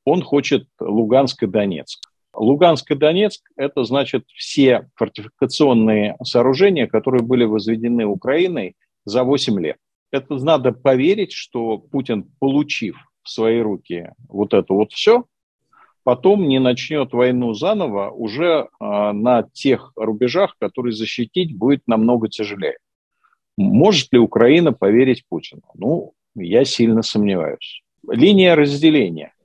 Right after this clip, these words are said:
А кто на эту линию разделения встанет? Вот кто на нее встанет? Так сказать, опять же, лю-, любят произносить красивые слова "войска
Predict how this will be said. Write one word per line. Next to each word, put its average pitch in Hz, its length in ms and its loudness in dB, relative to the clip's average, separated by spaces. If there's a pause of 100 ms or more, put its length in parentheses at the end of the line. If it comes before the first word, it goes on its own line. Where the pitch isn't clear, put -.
(140)
А 104 140 0
кто - 280 0
на 160 140 2
эту 135 220 0
линию 131 400 0
разделения 123 920 -2
встанет? 117 600 -2 (640)
Вот 98 200 -10
кто 170 300 2
на 117 140 0
нее 104 260 -2
встанет? 82 520 -4 (220)
Так - 140 -2
сказать, - 320 0
опять 113 320 4
же, 92 400 0
лю-, 107 360 0
любят 120 460 2
произносить 113 640 -2
красивые 110 600 -4
слова 160 500 -4 (260)
"войска 123 640 -4